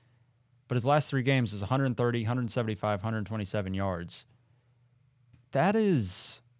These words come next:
that's very good. And then in week one, it was eighty yards. He's had one bad game, basically,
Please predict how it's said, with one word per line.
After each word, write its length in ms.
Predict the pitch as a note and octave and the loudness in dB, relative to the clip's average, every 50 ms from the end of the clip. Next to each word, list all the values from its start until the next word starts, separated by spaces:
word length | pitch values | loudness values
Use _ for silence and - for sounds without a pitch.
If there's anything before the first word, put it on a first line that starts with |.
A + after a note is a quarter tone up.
| _ _ _ _ _ _ - | _ _ _ _ _ _ -6
that's 180 | - G#3 G3+ - | -6 -6 -4 -2
very 220 | - A#3+ G#3 F3 | 0 2 2 2
good. 340 | D#3 G3 F3+ B2+ F#2+ - - - | 4 4 4 4 4 2 -2 -4
And 200 | - C#3 D3+ D#3+ | 0 2 2 4
then 320 | E3 E3 D#3+ D#3+ D3+ C#3+ - | 4 4 4 2 2 0 0
in 140 | D3+ C#3+ D3 | 0 2 2
week 200 | D#3 D3+ - - | 2 0 0 0
one, 140 | D#3+ D#3 D#3 | 0 2 2
it 40 | C3+ | 2
was 140 | A#2+ - - | 0 0 0
eighty 220 | D3 D3+ D3+ D3 | 0 0 2 2
yards. 460 | C3 G#2+ G2 F#2+ F#2+ G2+ G2+ - - _ _ | 2 0 0 0 0 -2 -4 -6 -12 _ _
He's 180 | E3+ E3+ - | -2 0 2
had 200 | G#3+ G#3+ F#3+ C#3 | 2 0 2 2
one 180 | C3 D3+ D#3+ D3+ | 2 2 4 6
bad 220 | C#3 C3+ B2+ A2 | 8 8 8 6
game, 220 | G2+ G#2 F#2+ F#2 F2 | 4 2 2 2 2
basically, 560 | E2 D#2 F2 - - - - G2+ D2 D2 | 0 -2 -2 -4 -8 -8 -6 -6 -6 -6